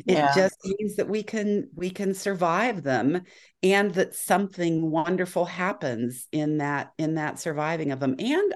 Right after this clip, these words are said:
Speaker 2: also that the life of those that we lose goes on. Uh, it, I,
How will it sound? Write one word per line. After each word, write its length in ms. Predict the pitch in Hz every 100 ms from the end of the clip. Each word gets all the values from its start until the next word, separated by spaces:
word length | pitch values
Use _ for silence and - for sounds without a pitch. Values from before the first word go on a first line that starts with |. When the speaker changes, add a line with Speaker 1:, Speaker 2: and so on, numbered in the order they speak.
| -
Speaker 2:
also 540 | 190 285 - 311 311 - - - - -
that 220 | 233 240
the 140 | 233 226 226
life 280 | 226 262
of 140 | 262 214
those 240 | 240 254
that 100 | 247
we 80 | 247
lose 360 | 233 262 311 208
goes 240 | 233 247
on. 500 | 202 240 294 113 113 -
Uh, 240 | 170 160 -
it, 160 | 170
I, 80 | -